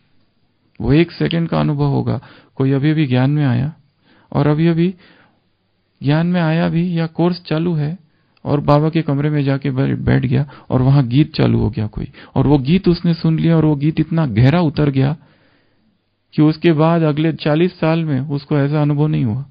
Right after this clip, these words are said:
ज्ञान में चलने, चलते हुए भी, जो कि उस दिन हुआ था अशरीरीपन का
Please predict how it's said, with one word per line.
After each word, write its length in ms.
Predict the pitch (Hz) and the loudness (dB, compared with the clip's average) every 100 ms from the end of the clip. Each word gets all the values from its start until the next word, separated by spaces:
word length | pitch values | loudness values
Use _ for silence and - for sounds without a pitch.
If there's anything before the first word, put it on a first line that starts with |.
| - | -8
ज्ञान 200 | 120 117 | 0 2
में 120 | 120 120 | 4 2
चलने, 280 | 113 107 | 2 0
चलते 420 | - - 117 113 120 | -4 2 2 4 2
हुए 220 | 107 117 | 2 -2
भी, 120 | - _ _ _ _ - | -8 _ _ _ _ -4
जो 180 | 113 135 | 2 4
कि 120 | - | 4
उस 200 | - 151 | 4 4
दिन 240 | 127 131 123 | 4 4 4
हुआ 180 | 110 | 2
था 260 | 110 - 156 _ _ _ - _ - - _ _ _ _ _ _ _ _ _ _ _ _ - | -2 -6 -12 _ _ _ -20 _ -20 -20 _ _ _ _ _ _ _ _ _ _ _ _ -4
अशरीरीपन 600 | 127 - 123 120 110 - | -2 2 2 2 0 -2
का 320 | - - 165 | -6 -12 -16